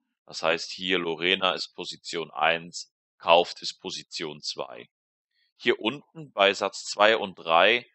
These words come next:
haben Sie jeweils zwei Wörter an Position eins. Das geht auch, also hier im Supermarkt zum Beispiel, das ist sozusagen eine Wortgruppe und das zählt dann als Position eins, auch wenn es mehrere Wörter sind.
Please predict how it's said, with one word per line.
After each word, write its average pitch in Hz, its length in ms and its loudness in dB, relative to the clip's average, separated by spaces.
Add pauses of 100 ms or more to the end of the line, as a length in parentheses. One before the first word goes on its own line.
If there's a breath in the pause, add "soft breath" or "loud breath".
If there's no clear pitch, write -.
(240 soft breath)
haben 98 320 0
Sie 101 180 -8
jeweils 95 500 -2
zwei 92 640 4
Wörter 80 440 2
an 78 200 -4
Position 82 680 -10
eins. 87 560 -4 (260 soft breath)
Das 95 280 -2
geht 92 260 -4
auch, 98 420 4
also 90 280 -6
hier 92 300 -4
im 101 200 -4
Supermarkt 101 800 0
zum 92 180 -8
Beispiel, 90 520 -2
das - 200 -12
ist - 160 -8
sozusagen 85 640 -2
eine 87 380 -4 (280 loud breath)
Wortgruppe 95 960 0 (280 soft breath)
und 90 200 -12
das 87 220 -4
zählt 85 380 0
dann 82 160 0
als - 520 -10
Position 85 720 -8
eins, 85 560 -4
auch 82 300 -2
wenn 82 140 -8
es - 180 -8
mehrere 76 520 -6
Wörter 69 360 -6
sind. 65 260 -18